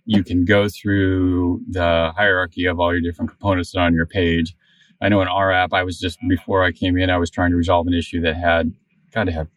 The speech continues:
fifteen, twenty layers of components, and some are using slots and some are not, and,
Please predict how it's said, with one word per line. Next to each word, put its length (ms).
fifteen, 340
twenty 320
layers 540
of 160
components, 580
and 100
some 220
are 60
using 260
slots 520
and 80
some 260
are 60
not, 420
and, 240